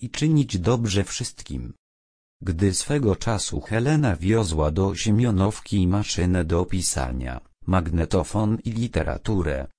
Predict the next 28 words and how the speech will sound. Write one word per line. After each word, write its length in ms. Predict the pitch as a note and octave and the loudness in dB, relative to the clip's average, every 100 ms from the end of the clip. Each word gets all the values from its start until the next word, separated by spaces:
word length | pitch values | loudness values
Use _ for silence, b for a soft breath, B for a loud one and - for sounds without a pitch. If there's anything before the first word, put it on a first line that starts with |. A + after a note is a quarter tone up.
| - | -4
to 160 | A2+ A2+ | 0 0
właśnie 640 | F2 F2+ G#2 - A2+ A#2 | 0 0 -2 -2 0 2
z 120 | A2 | 0
poruczenia 760 | - A2 G2+ E2+ - D#3 G#2+ F#2+ | 0 2 2 0 0 2 2 0
Pawlika 640 | - E2 G2+ C#3+ - B2 | 0 -2 2 0 0 -2
zawieziono 800 | G2 E2 D2+ D#2 F#2 B2 C3+ B2+ F2+ | -2 -2 0 -2 0 0 0 2 2
ją 360 | D#2+ D#2 D#2 D#2+ | 2 0 0 -2
samochodem 840 | F2+ F2 D#2+ - C3+ A#2+ A2 A2 | -2 0 -2 0 0 2 2 0
z 140 | - | -4
Kiszyniowa 680 | - F#2+ - F2 A2+ A2+ C#3 | -4 -4 0 2 2 2 0
do 240 | G2+ F2 | 0 2
Odessy. 760 | F2 F#2+ D#2+ - - - - - _ _ _ _ | 2 0 -2 -2 -4 -4 -6 -10 _ _ _ _
Po 180 | - E2+ | -2 0
drodze 480 | F#2+ C#3 G#2 F2+ E2 | 2 0 0 0 0
wstąpili 680 | - - F2 E2 D3 D3 G2+ | -2 -2 -2 0 -2 -2 0
do 140 | F2 | 2
matki 500 | E2+ C#3 - - F2 | 2 -2 -4 -4 -4
Pawlika, 720 | - E2 G#2 C#3 - D#2+ C#2+ C#2+ - | -2 -2 0 -2 0 0 0 -4 -6
ojciec 640 | G#2 D2+ - - G2 - - | -4 -4 -4 -2 -2 -2 -2
już 380 | G#2+ A#2+ - | 0 0 -2
nie 200 | E2 B1+ | -2 -2
żył, 400 | B1 D2+ D2+ C#2 - _ | -2 -2 -2 -4 -10 _
w 140 | - E2+ | -8 -4
domu 440 | D#2 G2 A#2+ D#2+ | 0 2 2 0
której 540 | - - A#2+ A2+ G#2+ E2+ | -4 -2 0 2 2 0
akurat 500 | D#2 E2+ D2+ E2 - | -2 -4 -4 -4 -4
pracowała 760 | - E2+ - D2+ A2+ A#2+ A2+ | -2 -2 -2 -2 0 0 -2
drukarnia. 800 | G#2 G2+ - B2+ A2 C2+ B1+ A1+ | -2 -2 -2 -2 -2 -4 -6 -8